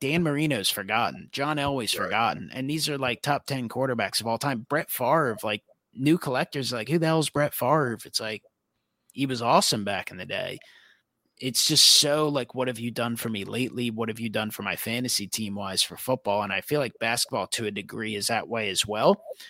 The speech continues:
Speaker 1: I mean, there's a little more attention, of course, for, like, a Michael Jordan, but a lot of the stars before that, you just, I, I almost look at, like, baseball pre-war and then football pre, like, two thousand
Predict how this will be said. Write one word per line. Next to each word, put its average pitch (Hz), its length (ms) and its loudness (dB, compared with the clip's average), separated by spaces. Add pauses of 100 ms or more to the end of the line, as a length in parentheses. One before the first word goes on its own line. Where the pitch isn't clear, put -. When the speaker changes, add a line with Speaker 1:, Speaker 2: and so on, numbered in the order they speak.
(140)
Speaker 1:
I - 80 -6
mean, 143 120 2
there's 127 160 4
a 131 60 0
little 135 160 6
more 123 180 4
attention, 110 460 -2
of - 100 -6
course, 113 300 0
for, - 180 -2
like, 98 220 -4
a 101 40 -6
Michael 104 320 -4
Jordan, 113 640 -4
but 98 240 -6
a 107 80 -8
lot 117 160 -2
of 120 80 -6
the - 60 -4
stars 117 440 2
before 104 360 -2
that, 107 320 -2
you 101 80 -18
just, - 420 0 (600)
I, 131 180 0
I 139 120 8
almost 160 360 6
look 147 220 2
at, 123 180 2
like, 113 400 -4 (800)
baseball 156 480 4
pre-war 117 920 -2 (560)
and 123 200 -2
then 113 500 -2
football 151 640 4 (100)
pre, 139 540 0
like, 117 440 -2 (1160)
two 170 220 8
thousand 117 760 2